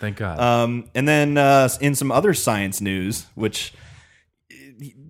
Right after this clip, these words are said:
Speaker 2: H R Geiger's not science news, but he mixed
Speaker 1: No.
Speaker 2: some anatomy in there. And anatomy is a lot to do with our next story, which is that the biggest dinosaur that we have ever found was just unearthed in Argentina.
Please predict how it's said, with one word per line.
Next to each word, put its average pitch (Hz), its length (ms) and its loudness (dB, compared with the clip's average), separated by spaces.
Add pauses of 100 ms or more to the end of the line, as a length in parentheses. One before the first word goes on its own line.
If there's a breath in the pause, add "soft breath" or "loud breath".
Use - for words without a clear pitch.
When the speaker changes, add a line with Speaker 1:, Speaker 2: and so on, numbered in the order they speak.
(120)
Speaker 2:
H 139 200 -4
R 110 100 0
Geiger's 95 340 -10
not 92 180 -10
science 90 320 -10
news, 95 220 -8
but 104 180 -6
he 104 260 -8
mixed 104 280 -4
Speaker 1:
No. 76 40 -8
Speaker 2:
some 98 320 -10 (240)
anatomy 104 460 -4
in 104 100 -4
there. 104 200 0
And 160 80 0
anatomy 120 640 0 (240)
is 120 100 -2
a 139 60 2
lot 147 240 4
to 151 80 -12
do 156 160 4
with 156 160 2
our 156 80 2
next 202 220 -2
story, 110 300 2
which 139 240 2
is 127 280 -2
that 131 220 0
the 127 120 -8
biggest 147 500 -4
dinosaur 143 540 -4
that 104 120 -8
we 104 100 -4
have 98 200 -4
ever 131 460 -6
found 101 540 -10 (120)
was 104 160 -6
just 117 360 -2
unearthed 98 380 -8
in 92 120 -12
Argentina. 95 600 -10